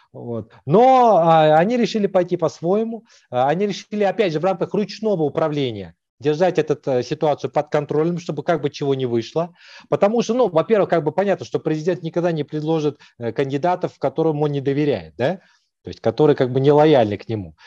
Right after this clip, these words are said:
То есть понятно, что маслихаты, которые под контролем,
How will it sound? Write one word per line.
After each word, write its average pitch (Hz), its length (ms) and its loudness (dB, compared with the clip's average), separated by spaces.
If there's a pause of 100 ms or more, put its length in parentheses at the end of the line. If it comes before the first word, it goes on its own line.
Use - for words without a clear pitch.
(100)
То 95 80 -8
есть - 180 -14
понятно, 214 380 6
что 185 160 2
маслихаты, 185 720 4 (160)
которые 165 320 2
под 170 140 0
контролем, 180 520 4